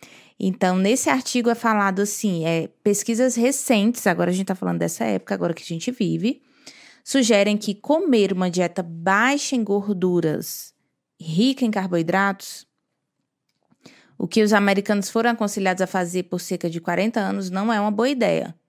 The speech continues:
né? Então, hoje, depois de quarenta anos, tá sendo visto que tudo isso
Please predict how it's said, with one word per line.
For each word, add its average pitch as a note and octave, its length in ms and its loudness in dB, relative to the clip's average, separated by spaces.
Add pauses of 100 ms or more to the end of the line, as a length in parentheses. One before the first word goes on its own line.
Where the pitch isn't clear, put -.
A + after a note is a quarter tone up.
(440)
né? F3 140 -2
Então, G3 400 0
hoje, G3+ 360 2
depois F#3 300 -2
de - 60 -14
quarenta F#3 500 -2
anos, A3+ 800 0 (500)
tá G#3+ 220 4
sendo B3 400 2
visto G#3+ 460 -2
que G#3+ 160 -4 (200)
tudo D4 440 2
isso B3+ 440 0